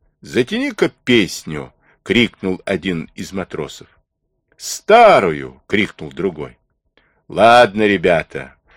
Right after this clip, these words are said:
отвечал долговязый Джон, стоявший тут же на палубе с костылём под мышкой. И запел песню,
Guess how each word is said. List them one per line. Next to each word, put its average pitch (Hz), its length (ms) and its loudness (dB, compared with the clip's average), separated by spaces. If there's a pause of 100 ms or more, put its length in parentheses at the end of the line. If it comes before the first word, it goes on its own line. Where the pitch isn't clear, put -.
отвечал 92 600 0
долговязый 82 760 -4
Джон, 127 400 0 (280)
стоявший 92 680 0
тут 101 280 -6
же 80 100 -10
на 71 160 -12
палубе 123 560 0 (220)
с - 160 -14
костылём 92 600 -2
под 85 240 -8
мышкой. - 500 -18 (760)
И 156 120 2
запел 113 520 2
песню, 92 640 -4